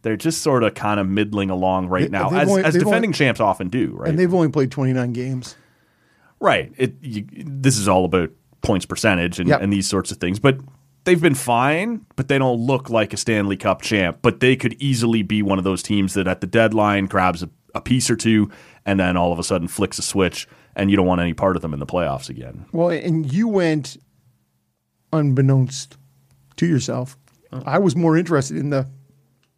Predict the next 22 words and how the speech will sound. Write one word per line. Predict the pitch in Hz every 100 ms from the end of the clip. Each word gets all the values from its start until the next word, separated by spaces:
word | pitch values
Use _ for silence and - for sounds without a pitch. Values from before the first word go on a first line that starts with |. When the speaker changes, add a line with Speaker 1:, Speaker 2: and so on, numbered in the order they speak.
| _ _ _ _ _ _ _ -
Speaker 2:
in | 190
the | 180
Bo | 185 175
Horvat | 139 190 190 120 -
conversation | 170 151 139 170 175 - 139 139
when | 143
you | 151
go, | 151 143 135 - _ _ _ _ _ _ _ _ _ _ _ _ _ _ _ _ _ _ _ _
you're | 143 180
thinking | 196 220 220
about | 160 139
trade | - 156 151 175 170 160 _ - _ _ _ _ _ -
that | 160 202 -
guy | 165 135 170 220 196 _ _ _ _ _
after | 143 185 196 254
you | 220 196
signed | 147 190 156 175 165
J | 139 160
T | 147 175
Miller | 151 147 175
last | 175 175 190 190
year, | 185 208 202